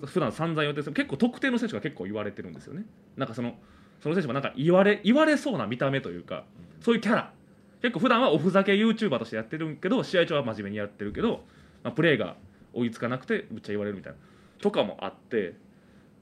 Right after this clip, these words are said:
Speaker 1: でも、それでもやっぱチームとして頑張って勝って優勝するっていうのが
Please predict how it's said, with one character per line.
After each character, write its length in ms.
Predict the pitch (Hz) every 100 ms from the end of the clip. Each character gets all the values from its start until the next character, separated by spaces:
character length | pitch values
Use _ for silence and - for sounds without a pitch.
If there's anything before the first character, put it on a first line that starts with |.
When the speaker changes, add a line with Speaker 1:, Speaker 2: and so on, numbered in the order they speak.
| _ -
Speaker 1:
で 80 |
も、 100 | 170
そ 440 | 160 - - - 214
れ 120 | 240
で 80 | 269
も 140 | 196
や 80 | 120
っ 60 | -
ぱ 120 | 110
チ 180 | - 135
ー 40 |
ム 60 | 110
と 40 |
し 40 |
て 60 | 104
頑 180 | 110 107
張 80 | 107
っ 20 |
て 60 | -
勝 160 | -
っ 40 | -
て 120 | 101
優 80 | 117
勝 200 | 110 104
す 100 | 101
る 60 |
っ 20 | 95
て 140 | 92
い 20 |
う 40 | 87
の 100 | 87
が 140 | 85